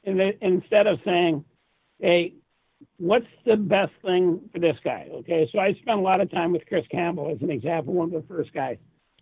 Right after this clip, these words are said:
<clears throat> We spent a lot of time drilling on certain things, and he got really, really good at it, right? But what he did and what he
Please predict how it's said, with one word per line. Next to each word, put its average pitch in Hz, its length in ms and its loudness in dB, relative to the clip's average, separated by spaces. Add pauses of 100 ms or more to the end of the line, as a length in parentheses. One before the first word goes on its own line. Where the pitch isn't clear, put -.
(140)
<clears throat> 202 320 6
We 196 180 -2
spent 214 240 2
a - 20 2
lot 180 180 4
of 170 100 0
time 180 260 2
drilling 180 360 2
on 170 160 0
certain 185 240 0
things, 220 300 -2
and 170 100 0
he 175 60 0
got 175 180 0
really, 160 220 0
really 170 240 0
good 208 220 0
at 202 180 -2
it, - 60 -20 (760)
right? 190 320 -2 (720)
But 196 160 0
what 196 140 2
he 277 220 6
did 151 380 2
and - 220 -8
what 165 120 0
he 190 180 4